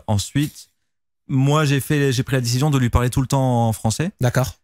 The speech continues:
Speaker 1: Euh, ma copine, elle, euh, parle aussi français. Grâce à moi, en fait, elle parlait pas du tout. Et moi, en lui parlant constamment en français, maintenant, elle a un très bon niveau.
Speaker 2: Ah, c'est beau,
Speaker 1: Et
Speaker 2: ça.
Speaker 1: donc, j'espère faire pareil avec le petit. Quand on est à trois, on parle en français.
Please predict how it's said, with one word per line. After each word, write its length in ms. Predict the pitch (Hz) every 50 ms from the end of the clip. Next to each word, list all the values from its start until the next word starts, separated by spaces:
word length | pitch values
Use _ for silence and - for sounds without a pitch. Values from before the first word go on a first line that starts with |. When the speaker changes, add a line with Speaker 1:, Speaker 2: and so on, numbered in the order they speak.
| _ - -
Speaker 1:
Euh, 420 | - 117 113 110 110 110 110 110
ma 120 | 110 117 113
copine, 440 | - 131 - - 160 175 175 156
elle, 260 | 139 123 117 113 117 113
euh, 240 | 113 110 110 110 104
parle 240 | - - 151 151 147
aussi 200 | 139 - - 147
français. 360 | - - 135 123 - 135 143 - _ _ _ _ _ -
Grâce 240 | - - 113 110 -
à 60 | 123
moi, 140 | 120 135 143
en 60 | 135
fait, 180 | - 139 139 -
elle 80 | 127 -
parlait 180 | 113 110 113
pas 80 | 104 127
du 120 | 139 131 -
tout. 200 | - 160 170 165
Et 80 | 143 120
moi, 160 | 123 131 139
en 60 | 135
lui 100 | 131 117
parlant 400 | - 131 127 131 135 143 143 - _ _ _
constamment 380 | - 127 113 - 131 127 123 117
en 40 | 113
français, 260 | - - 101 - 156
maintenant, 260 | 147 123 117 127 135
elle 100 | 131 117
a 60 | 110 104
un 100 | 101 101
très 160 | - - 110
bon 100 | 104 110
niveau. 280 | 110 104 107 143 196 _ _ - 208
Speaker 2:
Ah, 80 | 254
c'est 100 | - -
beau, 140 | 151 254 381
Speaker 1:
Et 40 | 104
Speaker 2:
ça. 60 | 98
Speaker 1:
donc, 180 | 120 135 139 117
j'espère 380 | 101 120 120 - - 156 143 -
faire 140 | 139 117
pareil 340 | - 139 123 131 139 135 120 - _ _ - -
avec 180 | 117 117 -
le 60 | 120
petit. 340 | - - - - - 165 - _ _ _ -
Quand 180 | - 151 143 143
on 80 | 143
est 60 | 139 127
à 80 | 123
trois, 180 | - - 180 180
on 80 | 160
parle 160 | - 151 135 139
en 80 | 131
français. 300 | - - 139 - - 120